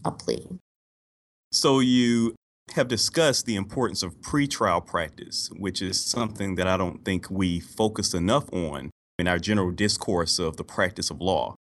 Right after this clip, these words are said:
Speaker 2: How did you get experience in that? Were there any law school experiences that you had that helped you in this realm?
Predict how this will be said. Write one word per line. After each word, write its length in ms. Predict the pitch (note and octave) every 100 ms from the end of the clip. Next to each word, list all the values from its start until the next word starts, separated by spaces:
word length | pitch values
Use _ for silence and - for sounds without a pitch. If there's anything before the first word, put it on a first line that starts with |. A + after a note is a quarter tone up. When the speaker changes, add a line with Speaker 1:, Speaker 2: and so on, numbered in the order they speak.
| _ _
Speaker 2:
How 220 | - E3 F3+
did 160 | D#3
you 80 | C3+
get 180 | A#2 B2
experience 640 | - - G#2+ G2+ D#2+ -
in 80 | D#2
that? 180 | D2+ -
Were 120 | G2+
there 200 | G2 F#2+
any 240 | A2 A#2+ G#2
law 300 | F2+ F#2 G#2
school 260 | - G2+
experiences 760 | F2 - - E2+ D2+ C#2+ - D#2
that 220 | E2 D#2+
you 100 | D#2+
had 420 | G2 D#2 C#2 A1+ - -
that 240 | F#2 E2+
helped 440 | - B2+ A2 -
you 320 | G2 E2+ E2+ F#2+ _ _ -
in 160 | G2
this 180 | F2 E2
realm? 320 | D#2+ A#1 -